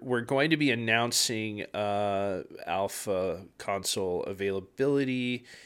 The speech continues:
here in a couple of weeks. We think we're aiming for the first week of June to start taking applications. Um, and basically there's gonna be,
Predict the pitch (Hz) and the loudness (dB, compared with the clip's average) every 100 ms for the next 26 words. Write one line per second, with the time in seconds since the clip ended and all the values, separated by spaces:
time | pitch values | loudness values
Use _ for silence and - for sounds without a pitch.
0 | - _ - - 127 127 127 117 - 98 | -20 _ -12 -4 0 4 4 2 -2 -4
1 | 101 95 - - 123 120 123 107 101 113 | -4 -6 -8 -4 -4 0 0 2 0 -2
2 | 113 - - - - 104 90 - 117 113 | -2 -2 0 0 -2 -10 -10 -12 -10 -10
3 | - 110 - 101 104 101 95 95 90 - | -4 -4 -4 -6 -6 -8 -8 -10 -10 -6
4 | 107 - - 104 - 82 - - 135 131 | -4 -6 -8 -10 -10 -12 -6 -4 0 0
5 | 127 113 - - - - - - - 120 | -2 -6 -12 -20 -20 -20 -20 -16 -4 0
6 | - 123 107 127 104 101 98 - 85 - | 2 2 2 0 -2 -4 -6 -6 -10 -6
7 | 85 - 65 73 - - _ 92 90 85 | -6 -6 -8 -6 -4 -4 _ -8 -6 -8
8 | 78 - - 92 85 80 95 - - 98 | -12 -16 -10 -8 -8 -6 -4 -2 -2 -2
9 | 95 95 - 98 90 90 87 87 | -4 -6 -6 -6 -6 -6 -6 -8